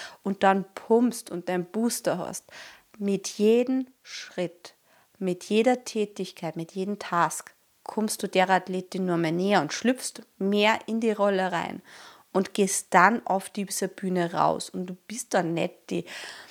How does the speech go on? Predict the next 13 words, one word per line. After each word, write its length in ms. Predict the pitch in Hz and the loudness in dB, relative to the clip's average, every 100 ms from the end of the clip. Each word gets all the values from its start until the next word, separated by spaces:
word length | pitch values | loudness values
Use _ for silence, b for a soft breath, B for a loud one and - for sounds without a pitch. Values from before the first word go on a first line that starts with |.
| B B B _ _ _ _ _ | B B B _ _ _ _ _
graue 400 | - 175 185 190 | -4 4 6 6
Maus 420 | 175 175 190 208 | 2 2 2 2
von 320 | - - 175 170 | -2 -8 -8 -4
nebenan, 680 | 180 180 - - 185 170 - _ _ 165 | -6 -6 -8 -2 -2 -2 -6 _ _ -4
die 80 | |
Nachbarin, 800 | 160 165 185 - 170 156 160 160 - _ _ _ _ - | 2 2 2 -2 -4 -4 -6 -10 -14 _ _ _ _ -4
die 300 | 185 170 190 - | 2 2 0 -4
Mama, 500 | 170 175 185 175 175 _ _ _ _ _ - | 2 2 2 -2 -6 _ _ _ _ _ -12
das 200 | - - | -12 -6
Kind 260 | 190 208 | -2 -2
von 220 | - 165 | -2 -6
deiner 240 | 165 160 151 | -4 -4 -4
Mama. 400 | 160 160 160 | -6 -6 -10